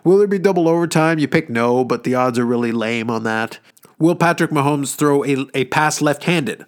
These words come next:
That's a nice one, but the odds on, uh, the odds on the, on the no are kind of, are kind of weak, so it wouldn't be that fun. Uh, I like that they follow it up with, will Patrick Mahomes throw a T D pass left-handed? Again, very specific, but there you go.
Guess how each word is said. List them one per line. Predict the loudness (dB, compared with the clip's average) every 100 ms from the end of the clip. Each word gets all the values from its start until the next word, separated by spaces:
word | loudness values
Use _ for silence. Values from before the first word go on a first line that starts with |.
| _
That's | -2 0
a | 0
nice | 0 -2
one, | -6 -10 -6
but | -2
the | 0
odds | 2 0 0
on, | 0 0
uh, | -2 -2 -4 -6 -12 -20 -10
the | 0 2
odds | 2 0
on | 0
the, | -2 -4 -4
on | -4 -4
the | -2
no | 2 2 2
are | 0
kind | -2 -4 -2
of, | -4 -6 -8
are |
kind | -4 -2
of | -2 -4
weak, | -4 -4 -6 -16 _
so | -10 -4 -2
it |
wouldn't | 0 -2 -2
be | -2
that | -2
fun. | -2 -4 -4 -12 -18
Uh, | -16 -2 0 2
I | 2
like | 2 2 2
that | 0 2
they | 0
follow | 2 2 2
it | 2
up | 0 0
with, | 0
will | 0
Patrick | 0 0 -2
Mahomes | -2 -2 -4 0
throw | 0 2
a | -2
T | -6 _ 0 2
D | 0
pass | -2 -4 -4 -2
left-handed? | -4 -4 -8 -8 -14 -20 -20 -20 -20 -20 -20 -20 _ -20 -6
Again, | 0 2 2 -2 -2
very | 0 2
specific, | 0 0 0 0 0
but | -2
there | 0
you | 0
go. | -4